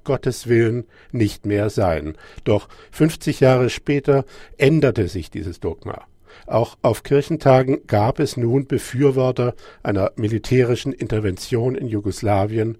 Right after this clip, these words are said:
oder Afghanistan. Schaffen militärische Interventionen Frieden? Das war eine zentrale Frage dieses Kirchentages. „Ja“, war die Antwort von anwesenden Politikern,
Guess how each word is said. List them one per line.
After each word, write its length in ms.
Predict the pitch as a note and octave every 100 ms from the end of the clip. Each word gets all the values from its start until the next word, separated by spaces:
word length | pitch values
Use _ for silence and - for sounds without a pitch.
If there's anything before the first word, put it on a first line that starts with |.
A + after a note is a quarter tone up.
| _
oder 260 | - G2+ -
Afghanistan. 800 | - B2+ A2+ E2+ - - - _ _ _ _ _ - - - -
Schaffen 560 | - C#3+ - D#3+ D3+
militärische 720 | C#3+ A#2+ A2+ - C3 B2+ A#2+ C#3
Interventionen 920 | - G#2 A#2+ A#2 A2+ - A#2+ A#2+ B2
Frieden? 640 | - - C3 C#3 B2 F#2 - - -
Das 300 | - C3 -
war 220 | C3 A#2+
eine 220 | C#3 A#2+ -
zentrale 600 | G#2+ G#2 G#2+ A#2 B2+ A#2+
Frage 540 | - G2+ G2 F#2 F2 - - -
dieses 260 | G#2+ A2
Kirchentages. 800 | - A2+ - F2+ F2 E2 E2 -
„Ja“, 400 | C3+ A2 B2 E3+ - - -
war 120 | B2
die 120 | B2+
Antwort 500 | A2+ A#2 - B2+ - - -
von 200 | - C#3+
anwesenden 640 | B2+ B2 A#2+ A#2+ B2 B2+
Politikern, 720 | - D#3+ D#3+ D#3 D#3 A#2 F#2